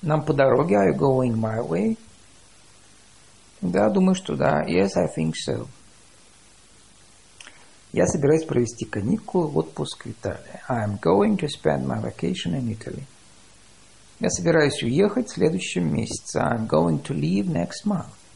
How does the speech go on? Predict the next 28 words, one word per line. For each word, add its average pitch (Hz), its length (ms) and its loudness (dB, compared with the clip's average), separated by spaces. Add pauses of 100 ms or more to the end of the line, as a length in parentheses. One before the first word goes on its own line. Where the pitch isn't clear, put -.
(960)
Я 147 160 2
собираюсь 165 800 2 (440)
изучать 156 440 0
искусство - 460 -6
в 175 80 0
Италии. 120 300 -2
I 135 80 2
am 131 100 -2
going 160 280 2
to 185 100 -4
study 156 420 -2
art - 440 -2
in 151 180 0
Italy. - 500 -6 (920)
Я - 60 -12
собираюсь 120 380 -2
провести 156 460 0
здесь 180 280 -4
месяц. - 500 0
I 135 120 2
am 120 100 -4
going 151 300 2
to 180 120 -6
stay 185 360 0
here 220 200 -2
for 214 220 -2
a - 40 0
month. - 360 -2